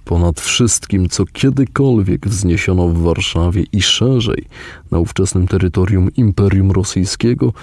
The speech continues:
mógł poczuć się w istocie jak rycerz na wieży. Gdyby państwo tylko mogli spojrzeć na ten, a właściwie tamten,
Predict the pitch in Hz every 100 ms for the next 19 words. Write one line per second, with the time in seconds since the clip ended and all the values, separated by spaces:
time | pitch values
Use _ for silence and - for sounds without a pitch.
0 | - - - 113 170 131 - 113 147 165
1 | - - 92 98 - - 92 - 87 98
2 | - - 90 85 85 82 - - - 90
3 | 87 127 92 98 - - - _ - -
4 | - _ - _ _ - _ - - _
5 | _ - - - - 127 120 117 - 220
6 | - - 120 - 165 170 151 131 117 120
7 | 107 - - 123 113 78 87 - - 82
8 | 82 - 104 110 117 113 107 _ - 85
9 | 87 80 - 78 - - 92 95 - 73
10 | 98